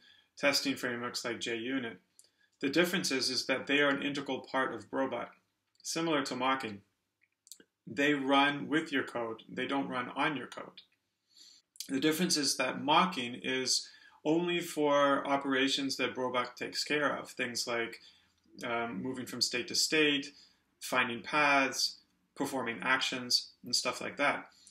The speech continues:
Assertions can be used to test your business logic or anything else that you want to involve in your code. Hey, still there.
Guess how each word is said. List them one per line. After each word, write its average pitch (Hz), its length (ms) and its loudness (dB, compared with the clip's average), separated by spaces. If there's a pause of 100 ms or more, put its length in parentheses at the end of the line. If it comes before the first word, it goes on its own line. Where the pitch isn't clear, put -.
Assertions 131 800 4
can 135 180 -2
be 131 100 -2
used 127 420 -2
to - 140 -4
test 127 140 0
your 131 100 -4
business 156 380 -2
logic 113 360 -8 (120)
or 151 320 4
anything 165 400 2
else 139 220 4
that 131 100 -4
you 120 160 -8
want 127 240 -4
to 113 280 -10 (120)
involve 113 340 -8
in 113 80 -10
your 113 120 -12
code. - 320 -8 (1500)
Hey, 156 200 4
still - 240 0
there. - 340 0